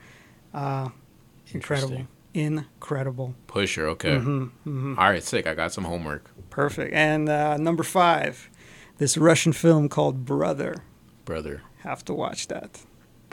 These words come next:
Speaker 2: Ru-, it's in Russian?
Speaker 1: It's in Russian. It's,
Speaker 2: Sick.
Speaker 1: it's on YouTube. You can get the subtitles and everything. Incredible. Um, it's about the nineties. Uh,
Speaker 2: Mm.
Speaker 1: pretty much everything after the fall of the Soviet Union. Very, very interesting.
Speaker 2: That's a great top five, bro.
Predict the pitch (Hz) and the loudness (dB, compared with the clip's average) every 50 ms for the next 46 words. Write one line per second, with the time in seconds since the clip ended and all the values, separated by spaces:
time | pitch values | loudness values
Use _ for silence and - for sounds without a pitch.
0 | - - - - - 87 82 82 101 87 80 98 90 - 87 85 87 80 76 73 | -20 -20 -20 -14 -6 0 2 2 2 2 2 0 -2 0 -2 -2 0 0 0 0
1 | 78 - - 139 147 180 170 131 - 156 151 151 151 151 151 147 - 170 160 170 | 0 -2 -4 -4 -2 -2 0 0 0 2 2 4 4 4 4 4 2 2 4 4
2 | 170 160 190 202 190 185 - 240 220 196 170 170 175 165 - 180 165 156 139 135 | 4 4 4 2 2 4 4 4 4 6 4 4 2 2 2 0 0 -2 -2 -8
3 | - 139 139 147 143 - - - - 165 151 - - - 151 147 143 147 143 143 | -12 -8 -8 -8 -8 -6 -8 -6 -4 -4 -4 -4 -2 0 0 0 0 0 -2 -4
4 | 175 151 147 147 143 139 - - 151 - 185 - - - - - - - - 156 | -4 -4 -4 -4 -6 -6 -8 -10 -10 -10 -10 -14 -18 -20 -20 -20 -16 -8 -4 -4
5 | 143 131 - 151 139 135 127 135 - - - - - - - - - - 131 135 | -2 0 2 2 2 2 0 -4 -8 -10 -16 -20 -20 -20 -14 -6 -2 0 2 2
6 | 131 135 135 131 131 - - - - - - - - 143 165 156 139 127 131 135 | 2 2 0 -2 -4 -8 -12 -20 -20 -20 -12 -8 0 2 2 2 2 2 -2 -2
7 | 135 135 139 139 139 139 135 131 - - - - - - - - - - - - | 0 0 0 0 0 0 -2 -4 -6 -8 -10 -12 -16 -20 -20 -20 -20 -20 -20 -20
8 | - - _ - _ - 180 135 123 127 123 127 135 139 - - 170 160 151 143 | -20 -20 _ -20 _ -16 -12 -10 -8 -6 -6 -6 -6 -6 -2 0 2 2 2 0
9 | 135 131 - 170 160 160 143 - 156 147 147 139 - - 151 139 143 - - 170 | 0 4 4 6 6 4 2 0 -2 -2 -2 -2 -2 -2 -2 -2 0 4 6 6
10 | 156 151 139 139 - - 160 147 147 139 131 139 139 147 147 143 143 143 143 127 | 8 8 6 4 2 2 2 2 2 0 0 0 0 0 0 -2 -2 -4 -6 -8
11 | - - - - - - - - 160 147 143 135 135 131 - - - - - - | -12 -18 -20 -20 -20 -14 -4 -2 0 0 0 0 -2 -4 -6 -8 -12 -12 -12 -14
12 | - - - 190 233 - - - - - - - - - - - - - - - | -14 -14 -14 -14 -14 -16 -20 -20 -20 -20 -20 -20 -20 -20 -20 -20 -20 -18 -10 -6
13 | 67 98 - 147 87 76 76 80 101 107 - - 87 73 76 - - - 80 92 | -6 -2 0 0 -2 0 0 0 0 0 0 -2 -2 -2 -2 -2 -2 0 2 2
14 | 98 85 76 - 76 76 76 76 | 2 0 -2 -2 -4 -4 -4 -4